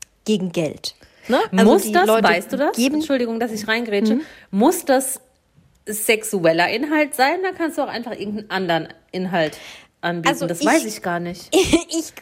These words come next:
Speaker 1: gehe mal davon aus, dass die nicht aus der Sexecke kamen,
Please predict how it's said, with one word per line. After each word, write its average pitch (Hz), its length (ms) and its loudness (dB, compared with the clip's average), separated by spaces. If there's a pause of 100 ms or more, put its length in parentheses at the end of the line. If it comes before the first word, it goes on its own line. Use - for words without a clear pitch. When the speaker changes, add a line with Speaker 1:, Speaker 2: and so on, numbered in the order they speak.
(140)
Speaker 1:
gehe 277 260 0
mal 302 160 2
davon 302 320 2
aus, 294 300 0
dass 269 220 0
die 262 140 -10
nicht 247 320 -4
aus 302 160 -4
der 294 120 -2
Sexecke 294 540 -2
kamen, 285 380 -2